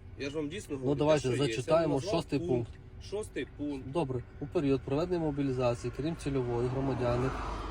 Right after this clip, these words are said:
Speaker 2: чоловічої статі, віком від вісімнадцяти до шістдесят років, зобов'язаний мати при собі військово-обліковий документ та пред'являти його за вимогою повноваженого представника територіального центру.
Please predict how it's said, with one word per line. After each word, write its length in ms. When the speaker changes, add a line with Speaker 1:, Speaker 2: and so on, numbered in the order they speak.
Speaker 2:
чоловічої 400
статі, 360
віком 280
від 80
вісімнадцяти 340
до 60
шістдесят 280
років, 260
зобов'язаний 360
мати 140
при 100
собі 200
військово-обліковий 640
документ 480
та 100
пред'являти 720
його 340
за 120
вимогою 580
повноваженого 560
представника 600
територіального 580
центру. 420